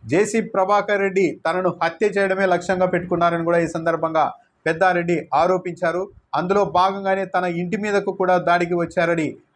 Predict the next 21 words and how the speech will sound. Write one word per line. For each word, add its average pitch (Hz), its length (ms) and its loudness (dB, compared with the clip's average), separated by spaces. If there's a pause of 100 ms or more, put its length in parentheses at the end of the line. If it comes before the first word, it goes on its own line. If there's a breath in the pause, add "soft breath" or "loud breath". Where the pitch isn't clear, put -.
పెద్దారెడ్డి 190 420 2
చెప్తున్నారు. 180 600 0
జేసీ 214 300 2
ప్రభాకర్ 208 520 0
రెడ్డి 185 360 0 (160)
ఎన్-, 180 160 -4 (160)
ఎన్ని 185 180 0
దాడులు 196 320 2
చేసినా, 185 400 0
ఎంతగా 185 420 0
వార్నింగ్లు 185 480 0
ఇచ్చినా 175 260 -2
తాను 170 260 0
వాటిని 165 280 -2
లెక్క 156 320 -2
చేయబోనని, 180 580 0 (320 loud breath)
తాడిపత్రికి 214 600 0
వెళ్ళి 208 400 -2
తాడిపత్రిలోనే 202 680 -2
ఉంటూ 196 520 -2
జేసీ 196 440 -2